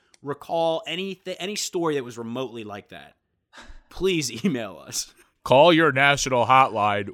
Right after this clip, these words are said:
Speaker 2: one eight hundred Shooby.
Speaker 1: Sw-,
Speaker 2: Scooby. What the
Speaker 1: Swooties.
Speaker 2: fuck? Swooty. What the
Speaker 1: Swooties.
Speaker 2: fuck was it called?
Speaker 1: Swooties, yeah.
Speaker 2: Swooties, Swooties,
Speaker 1: Yeah.
Speaker 2: Swooties.
Speaker 1: Um, all right, Mike, can the, can the people follow you anywhere?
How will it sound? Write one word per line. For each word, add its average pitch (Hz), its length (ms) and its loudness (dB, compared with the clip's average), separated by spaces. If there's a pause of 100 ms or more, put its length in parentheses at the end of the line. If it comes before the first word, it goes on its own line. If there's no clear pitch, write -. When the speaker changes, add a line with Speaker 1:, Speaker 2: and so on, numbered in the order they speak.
Speaker 2:
one 147 320 2
eight 131 240 -4
hundred 113 680 -6 (180)
Shooby. 131 520 0
Speaker 1:
Sw-, - 180 -10 (140)
Speaker 2:
Scooby. 185 680 4
What 120 80 -6
the - 60 -12
Speaker 1:
Swooties. - 120 -10
Speaker 2:
fuck? 165 220 -4
Swooty. 147 600 0
What 135 100 -4
the 147 80 -8
Speaker 1:
Swooties. - 140 -14
Speaker 2:
fuck 160 200 0
was 156 100 -8
it 139 120 -6
called? 156 340 -2
Speaker 1:
Swooties, 120 580 -10
yeah. 95 240 -16 (100)
Speaker 2:
Swooties, 104 400 -10 (120)
Swooties, 107 200 -14
Speaker 1:
Yeah. 95 60 -16
Speaker 2:
Swooties. 95 600 -16 (600)
Speaker 1:
Um, 123 280 -8
all 226 80 2
right, 147 160 4
Mike, 143 220 -4
can 156 120 -8
the, 151 220 -6
can 156 100 -12
the 147 60 -10
people 185 200 -14
follow 175 240 0
you 165 160 -6
anywhere? 196 340 -12